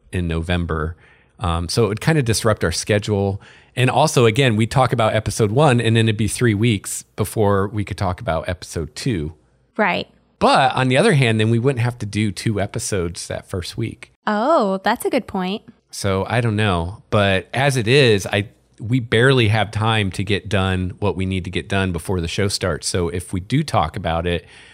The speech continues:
Speaker 1: we either can't devote a whole episode to it, or we're gonna have to do another extra episode somewhere anyway.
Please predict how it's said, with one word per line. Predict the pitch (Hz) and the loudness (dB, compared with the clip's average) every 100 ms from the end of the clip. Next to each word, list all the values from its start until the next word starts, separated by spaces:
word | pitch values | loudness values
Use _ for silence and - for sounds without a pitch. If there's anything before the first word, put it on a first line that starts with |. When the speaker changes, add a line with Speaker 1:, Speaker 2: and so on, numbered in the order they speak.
| - - - | -20 -20 -8
Speaker 1:
we | 107 | -4
either | 113 127 104 | 0 2 2
can't | - 117 113 | 0 -2 0
devote | 107 101 98 | -2 0 0
a | 87 | 2
whole | 101 90 | 0 0
episode | 113 131 156 147 | -2 -2 -2 -2
to | - 170 | -2 0
it, | 165 - | -2 0
or | 117 110 | 0 2
we're | 104 110 | 0 0
gonna | 120 | 2
have | 113 | 0
to | - | -2
do | 104 104 | 0 0
another | 98 101 92 87 - _ - | 2 2 2 0 -4 _ -6
extra | 98 - 90 | -4 -2 -2
episode | 92 92 - 90 80 | -2 -4 -2 -2 -2
somewhere | 92 87 82 78 | -2 -2 -2 -2
anyway. | 104 101 76 73 | -2 -2 -2 -4